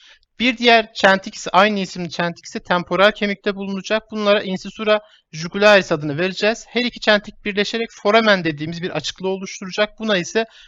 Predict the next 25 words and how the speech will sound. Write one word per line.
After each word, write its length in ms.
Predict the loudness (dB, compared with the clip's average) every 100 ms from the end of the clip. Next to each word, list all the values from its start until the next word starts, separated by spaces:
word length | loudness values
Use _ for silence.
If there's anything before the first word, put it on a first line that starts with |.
| _
foramen 420 | 0 2 4 2
jugulare 520 | 0 -4 2 4 4
ismini 300 | 0 -6 0
vermekteyiz. 540 | 4 4 2 -4 -6 -4
Bakın 240 | -6 -6
şu 180 | -10 -4
bölgede 340 | -2 -2 -4
görülen 400 | -6 -6 -4 -4
veya 220 | 0 0 0
sol 360 | -6 -6 -4 -2
taraftaki 340 | -2 -4 -8
görselde 440 | -8 -6 -4 -6
şu 160 | -8 -6
bölgede 300 | -4 -4 -4
görülen 340 | -6 -4 -2 -4 -10 _
foramen 420 | -4 2 2 2 0
jugulari'yi, 720 | -4 -2 2 4 2 -4 -8 _
e, 140 | -10 -2
kavramaya 500 | 2 4 4 0 0
çalışalım. 520 | 0 -2 -2 -6 -4
Dediğimiz 340 | -4 -4 -6
gibi 120 | -4 0
hem 200 | 0 -2
oksipital 480 | -8 -12 0 2
kemikte 480 | 2 -2 -6 -4 -4